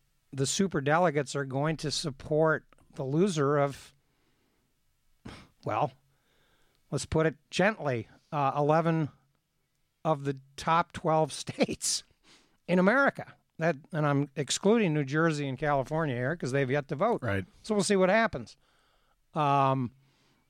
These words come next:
Speaker 1: if demographics, uh, stay consistent, uh, Hillary Clinton will narrowly win New Jersey and probably win California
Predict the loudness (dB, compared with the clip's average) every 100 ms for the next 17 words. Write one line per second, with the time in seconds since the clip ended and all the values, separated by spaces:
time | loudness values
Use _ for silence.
0 | _ 2 2 0 -4 0 2 2 2 2
1 | 2 0 -6 -6 -10 -6 -2 0 -2 -4
2 | -10 _ _ _ _ _ -20 _ _ -4
3 | -2 0 0 0 4 4 2 -2 -4 -4
4 | _ _ _ _ _ _ _ _ -6 -2
5 | 0 2 2 0 -2 -2 0 0 2 2
6 | 2 2 2 4 4 4 2 0 0 0
7 | -2 _ _ _ -2 0 0 0 0 0
8 | 0 -4 -4 -8 _ _ _ _ _ _
9 | _ _ 0 2 4 4 4 2 0 0
10 | 0 0 0 0 2 2 0 -2 0 0
11 | 0 -2